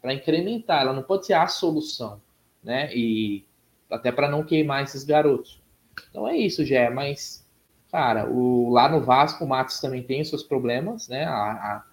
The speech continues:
a sete sete sete lá é complicada, já falaram que tem um prazo, tem que passar por departamentos de aprovação e tal. É, acho que só na contratação do Verratti que te-, que eles pularam isso, porque o prazo já tava acabando.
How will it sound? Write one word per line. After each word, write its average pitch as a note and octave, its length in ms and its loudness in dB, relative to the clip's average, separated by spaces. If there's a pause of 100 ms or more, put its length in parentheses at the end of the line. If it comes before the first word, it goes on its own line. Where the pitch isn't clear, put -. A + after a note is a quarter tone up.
(160)
a G2+ 80 -16
sete C3 320 -6
sete C3+ 260 0
sete B2 360 -2
lá A#2+ 180 4
é D3 60 2
complicada, D#3 880 -2
já A#2+ 120 -2
falaram B2 480 0
que A#2+ 100 -14
tem B2+ 200 -6
um C3+ 100 -6
prazo, G#2+ 680 -2 (320)
tem A#2 120 -8
que A#2 100 -6
passar A#2+ 360 -2
por B2 200 -2 (220)
departamentos A#2 1000 -4
de - 80 -4
aprovação A#2 880 -2
e A2+ 40 -2
tal. B2 500 -2 (340)
É, A#2 280 0
acho A#2 200 0
que - 80 -8
só D3 160 2
na D#3 240 6
contratação C3+ 560 0
do B2 120 0
Verratti B2+ 560 4
que - 140 -20
te-, - 340 4
que - 100 -4
eles A#2+ 140 0
pularam B2 480 6
isso, C#3 180 -2
porque - 200 -4
o B2 60 2
prazo B2 380 4
já A#2+ 140 0
tava A#2+ 240 4
acabando. B2 680 -2